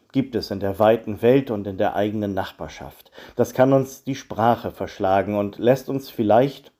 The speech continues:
an Gott zweifeln und manchmal auch am Glauben verzweifeln.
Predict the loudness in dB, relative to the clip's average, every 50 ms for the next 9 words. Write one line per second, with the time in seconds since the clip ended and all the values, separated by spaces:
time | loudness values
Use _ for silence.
0 | _ _ -10 -6 -2 0 0 0 0 -4 -14 -20 _ -12 -6 -4 -4 -4 -2 -2
1 | -4 -4 -4 -6 -10 -16 -20 -20 _ _ _ _ -8 -8 -4 -2 -2 -2 -2 -2
2 | 0 0 2 4 4 2 2 0 -4 -12 _ -12 -10 -10 -8 -6 -4 -2 0 0
3 | 0 0 -2 -6 -8 -8 -10 -14 _ _ _ -6 -4 -2 -2 -2 -4 -8 -14 -14
4 | -12 -10 -10 -12 -14 -16 -18 -20 -20 -20